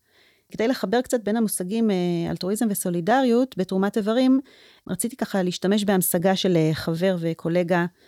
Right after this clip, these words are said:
חכם וקרוב, שקוראים לו, אה, דוקטור חגי בועז, שהוציא ספר שנקרא "גוף יחיד רבים", הכלכלה הפוליטית של איברים להשתלה, ובה הוא מדבר על בעיית המחסור באיברים,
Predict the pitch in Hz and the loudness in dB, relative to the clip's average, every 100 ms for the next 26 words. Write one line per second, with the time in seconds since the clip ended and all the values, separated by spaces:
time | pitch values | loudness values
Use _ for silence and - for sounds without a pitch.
0 | - - - 175 190 202 - 170 151 156 | -20 -16 -12 -4 0 0 0 -4 -2 -4
1 | 190 - 156 156 - 170 175 175 165 160 | -4 -6 -6 -6 -8 -4 -2 0 0 0
2 | 160 165 175 - 180 - 165 170 156 160 | 0 -2 -4 -2 -2 0 0 0 -2 0
3 | 208 262 - - - _ - - 190 254 | 0 -2 -8 -20 -20 _ -4 -2 0 0
4 | - 226 240 - 190 180 190 190 190 190 | 0 0 0 2 2 2 2 2 2 0
5 | 196 - 185 - 175 160 147 175 226 294 | -2 0 -2 -2 -2 -2 0 2 2 0
6 | _ _ _ - - 175 190 202 196 185 | _ _ _ -6 -4 0 0 0 0 -2
7 | 196 196 - 175 165 160 175 160 - 156 | -2 -4 -2 -2 0 0 2 0 -2 -2
8 | 156 240 - _ - - - 185 190 269 | 0 -2 -4 _ -20 -18 -6 0 2 4
9 | 247 202 226 226 190 185 202 185 135 - | 4 4 2 2 2 2 4 2 2 0
10 | 196 180 170 156 160 143 151 226 | 2 2 0 0 -2 -2 0 0